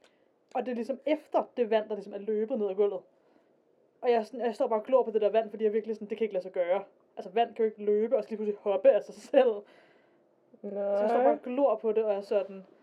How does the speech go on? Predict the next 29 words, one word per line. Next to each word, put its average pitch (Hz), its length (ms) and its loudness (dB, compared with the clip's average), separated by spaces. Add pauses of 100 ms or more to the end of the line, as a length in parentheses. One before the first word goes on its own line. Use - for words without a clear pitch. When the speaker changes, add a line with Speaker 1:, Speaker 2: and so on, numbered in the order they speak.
(640)
Speaker 1:
spændende. 277 1600 -2 (640)
Speaker 2:
Så 202 120 0
der 190 100 8
har 190 80 6
været 196 240 12
en 185 80 -2
at 185 80 0
kigge 196 200 -8
på 190 100 2
dig, 175 100 8
mens 160 140 -2
du 160 80 -14
badede? 147 260 -2 (1080)
Speaker 1:
Altså, 226 180 -4
det 214 80 -10
er 285 80 0
jo 285 60 2
det, 262 100 2
jeg 240 160 6
virkelig 247 420 -2
ikke 247 200 0
håber, 208 360 0
ikke? 330 120 -6 (840)
Men 247 220 0
det 269 80 8
er 247 40 8
også 247 160 0
bare 254 160 0
sådan 240 380 -6